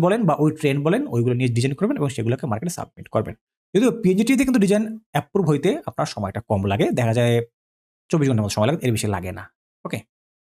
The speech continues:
যাই হোক, আমরা আজকেরটা পিএনজিটিতে সাবমিট করতেছি। তো এখানে আমরা এখন যেহেতু সামনে আমাদের কি রয়েছে ট্রেন্ড হিসেবে ভ্যালেন্টাইন্স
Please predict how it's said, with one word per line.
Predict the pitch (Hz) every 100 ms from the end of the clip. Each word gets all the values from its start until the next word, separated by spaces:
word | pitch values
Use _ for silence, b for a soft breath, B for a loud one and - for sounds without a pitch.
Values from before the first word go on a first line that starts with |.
| _ -
যাই | 240
হোক, | 226
আমরা | 156 165
আজকেরটা | 156 - 165 233
পিএনজিটিতে | 147 123 131 131 135
সাবমিট | 104 101 -
করতেছি। | - 110 - 254
তো | 160
এখানে | 156 208 202
আমরা | 208 135 143
এখন | - 202
যেহেতু | 220 220
সামনে | 156 175
আমাদের | 185 180
কি | 185
রয়েছে | 196 190 113 - _ _ -
ট্রেন্ড | 180 202
হিসেবে | 214 262 262 - 127
ভ্যালেন্টাইন্স | 135 135 135 123